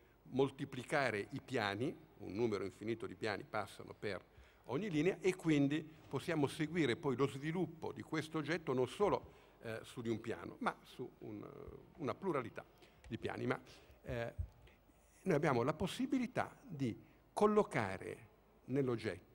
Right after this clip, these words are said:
nel, nello spazio, eh, qualunque oggetto. Attraverso un sistema di astrazione noi abbiamo delle regole certe,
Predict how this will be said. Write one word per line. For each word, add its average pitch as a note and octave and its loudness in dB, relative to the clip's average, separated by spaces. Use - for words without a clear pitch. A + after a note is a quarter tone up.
nel, A#2 -2
nello B2+ 0
spazio, - -10
eh, D3+ -8
qualunque C3+ -2
oggetto. G2+ -8
Attraverso F#3 2
un C3 6
sistema C3+ 2
di C3 -2
astrazione A2 -6
noi E3+ 2
abbiamo G2+ 2
delle D3 2
regole G#2+ 0
certe, D3 4